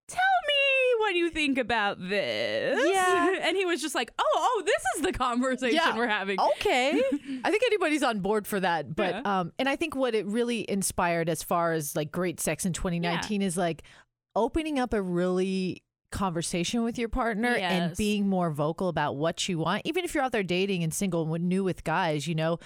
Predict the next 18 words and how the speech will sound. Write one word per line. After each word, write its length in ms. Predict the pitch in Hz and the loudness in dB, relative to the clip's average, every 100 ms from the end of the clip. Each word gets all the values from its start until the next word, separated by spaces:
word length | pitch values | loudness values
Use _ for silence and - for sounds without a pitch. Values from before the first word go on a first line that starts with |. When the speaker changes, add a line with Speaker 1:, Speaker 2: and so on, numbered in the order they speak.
| - - _ - | -14 -20 _ -2
Speaker 2:
um, 260 | 196 170 - | 0 0 -2
there's 220 | 220 233 | -4 -2
a 60 | 226 | 0
lot 140 | 226 | 0
of 80 | 226 | -2
pressure 360 | 247 226 254 247 | -2 -2 0 0
on 140 | 247 | 0
guys 460 | 185 165 156 170 - | 0 2 0 -2 -4
to 140 | - | -6
just 520 | 147 151 147 - - - | -4 -4 -4 -4 -8 -6
expect, 720 | 190 - - - 170 170 - - - _ - | -4 0 0 0 -2 -2 -8 -10 -18 _ -4
"Oh, 80 | 214 | -2
he's 120 | 220 | 0
just 160 | 262 - | -2 0
gonna 180 | 220 190 | 0 0
know 240 | 196 196 | 2 2
how 180 | 208 196 | 2 2
to, 220 | 180 | 0